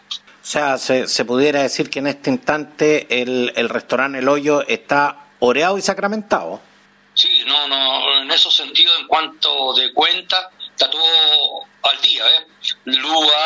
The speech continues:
Speaker 2: agua, sí, no, nunca se ha dejado de pagar nada. Sí, hubo un sacri-, sacrificio, como le, le expliqué anteriormente. Tuvimos que vender un par de propiedades, pues, pero estamos bien.
Speaker 1: Don Guillermo, eh, sin duda que el, que el trago símbolo del, del, del Hoyo es el, es el terremoto.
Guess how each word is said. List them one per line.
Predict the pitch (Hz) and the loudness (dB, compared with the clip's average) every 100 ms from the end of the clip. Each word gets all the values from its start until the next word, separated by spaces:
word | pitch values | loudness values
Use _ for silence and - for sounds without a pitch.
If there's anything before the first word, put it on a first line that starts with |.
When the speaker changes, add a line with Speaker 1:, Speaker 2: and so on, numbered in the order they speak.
| 160 | 0
Speaker 2:
agua, | 151 143 123 | 2 2 2
sí, | - - | 0 -2
no, | - 156 160 | -2 -2 0
nunca | 202 - | 0 0
se | - | 0
ha | |
dejado | 165 156 | 0 2
de | 139 | 2
pagar | 127 | 0
nada. | 117 95 - _ _ _ _ _ - | -2 -2 -4 _ _ _ _ _ -10
Sí, | - - - - - - - | -6 -4 -4 -2 0 2 0
hubo | 156 | 0
un | 165 | 0
sacri-, | - - - - | 0 -2 -2 -2
sacrificio, | - 143 143 143 143 | -2 -2 -2 0 0
como | 135 135 | 0 -2
le, | 135 135 - | -2 -4 -8
le | |
expliqué | 127 131 143 | -4 -2 0
anteriormente. | 147 143 147 160 147 - - - - - - - - - | 0 -2 -2 -2 -2 -4 -6 -2 0 -2 -6 -14 -10 -6
Tuvimos | 151 160 | -2 -2
que | 156 | -2
vender | 156 143 | -2 -2
un | 156 | -2
par | - 151 | -4 -2
de | |
propiedades, | 147 147 147 180 208 | -2 0 0 2 0
pues, | - 202 | -2 -4
pero | 190 196 185 | -2 -4 -4
estamos | - 233 233 | -2 -2 -2
bien. | - - - _ - - | -4 -4 -12 _ -20 -8
Speaker 1:
Don | 127 165 | -2 -2
Guillermo, | 165 160 160 165 175 180 - | 0 2 2 2 2 2 2
eh, | 135 139 143 139 135 135 | 0 2 2 2 2 0
sin | - 147 127 | 0 0 2
duda | 170 190 165 - | 4 4 2 0
que | 135 | 0
el, | 131 131 127 127 120 | 2 2 2 2 0
que | - | -2
el | 110 | -2
trago | - 151 135 | 0 -2 -2
símbolo | 120 - 175 127 113 113 | -2 0 0 0 2 2
del, | 110 110 107 101 | 0 0 0 0
del, | 113 113 82 | 0 -2 -2
del | 110 123 | 0 2
Hoyo | 139 127 139 135 | 2 2 0 0
es | - 127 | -2 -2
el, | 131 139 120 - | 0 0 -2 -4
es | 117 120 | -4 -2
el | 117 | -4
terremoto. | - 110 101 175 196 - 98 | -2 -4 0 0 0 0 -4